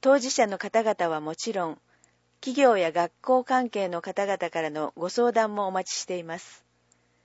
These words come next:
電話、零五七零零零九の九一八。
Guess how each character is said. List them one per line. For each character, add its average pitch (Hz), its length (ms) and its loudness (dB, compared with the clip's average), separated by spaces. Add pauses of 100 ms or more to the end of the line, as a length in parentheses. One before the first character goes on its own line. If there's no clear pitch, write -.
(720)
電 208 280 -2
話、 190 220 -2 (760)
零 294 240 6
五 277 240 4
七 196 340 -2
零 180 340 -2 (240)
零 269 280 6
零 247 260 2
九 196 280 -6
の 147 280 -6 (100)
九 247 300 -2
一 233 240 -6
八。 - 420 -8